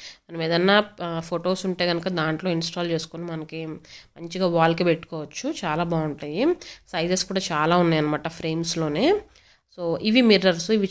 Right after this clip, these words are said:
చాలా బడ్జెట్ ఫ్రెండ్లీ. ఇవైతే త్రిపుల్ నైన్ రూపీస్ అనమాట. దీనికి బ్లాక్ వచ్చినాయి ఆ ఫ్రేమ్ అనేది. బ్లాక్ వచ్చేసి చాలా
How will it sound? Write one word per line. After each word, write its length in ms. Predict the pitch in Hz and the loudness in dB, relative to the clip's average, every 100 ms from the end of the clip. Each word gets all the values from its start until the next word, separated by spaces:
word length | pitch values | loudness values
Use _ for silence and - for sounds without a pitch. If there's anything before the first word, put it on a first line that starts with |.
| 185 | 4
చాలా 200 | 160 185 | 6 6
బడ్జెట్ 300 | 180 170 180 | 4 2 -2
ఫ్రెండ్లీ. 400 | - 160 156 226 | 0 0 2 4
ఇవైతే 440 | 214 185 185 214 | 6 6 4 -2
త్రిపుల్ 360 | 208 175 196 202 | -2 -4 0 4
నైన్ 200 | 190 165 | 4 2
రూపీస్ 320 | 160 160 - | -2 -6 -8
అనమాట. 380 | 156 143 143 208 | -8 -8 -8 -6
దీనికి 240 | 226 220 202 | -2 -2 -4
బ్లాక్ 440 | 170 160 151 160 | 2 4 4 2
వచ్చినాయి 560 | 214 - 165 156 175 339 427 - - - | -4 -4 -4 -2 2 2 2 -2 -14 -12
ఆ 80 | 165 | -8
ఫ్రేమ్ 380 | 165 175 175 185 | -6 0 4 4
అనేది. 420 | 165 156 160 320 415 - _ _ _ 175 | 4 4 4 4 2 -6 _ _ _ -4
బ్లాక్ 220 | 156 156 180 | -4 -2 -6
వచ్చేసి 400 | - 180 - 320 349 220 | -8 -8 -2 2 2 2
చాలా 220 | 185 165 | 2 2